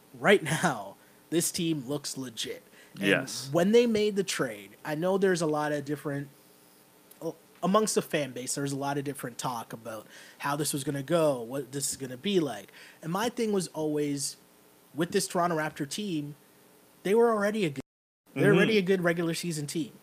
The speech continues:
Speaker 1: right?
Speaker 2: Mm-hmm.
Speaker 1: You, you saw the, the, the possibility or the seeds of this offense last year. So now you add in Kawhi,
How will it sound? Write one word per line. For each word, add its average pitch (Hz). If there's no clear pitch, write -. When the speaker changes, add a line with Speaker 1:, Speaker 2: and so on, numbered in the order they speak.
Speaker 1:
right? 127
Speaker 2:
Mm-hmm. 95
Speaker 1:
You, 165
you 170
saw 180
the, 165
the, 135
the 151
possibility 156
or 135
the 135
seeds 160
of 143
this 156
offense 143
last 214
year. -
So -
now 180
you 160
add 190
in 208
Kawhi, 156